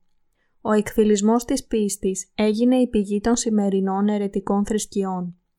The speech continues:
Ο Ιεροβοάμ έγινε έτσι ο δημιουργός των αιρετικών. Τροποποίησε τον νόμο του Θεού επειδή ήθελε να κρατήσει το θρόνο του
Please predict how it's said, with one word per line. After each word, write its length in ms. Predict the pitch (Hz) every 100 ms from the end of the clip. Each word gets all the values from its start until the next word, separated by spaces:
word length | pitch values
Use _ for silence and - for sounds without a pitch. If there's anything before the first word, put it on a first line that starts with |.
| _ _ _ _
Ο 120 | 208
Ιεροβοάμ 800 | 214 208 208 202 202 196 196 202 214 -
έγινε 540 | 220 220 254 233 208
έτσι 220 | 202 -
ο 80 | 226
δημιουργός 600 | 214 202 196 190 196 208
των 180 | - 220
αιρετικών. 840 | 214 202 196 - 196 190 180 - _ _ _ _ _
Τροποποίησε 760 | - 220 214 202 220 233 233 254
τον 200 | 247 208
νόμο 300 | 202 208 220
του 140 | 220
Θεού 520 | - 196 185 185 196 _ _
επειδή 400 | 220 208 214 208
ήθελε 400 | 233 233 269 269
να 140 | 247 226
κρατήσει 540 | 202 202 208 202 233
το 180 | 226 208
θρόνο 440 | - 190 190 180
του 300 | 180 185 185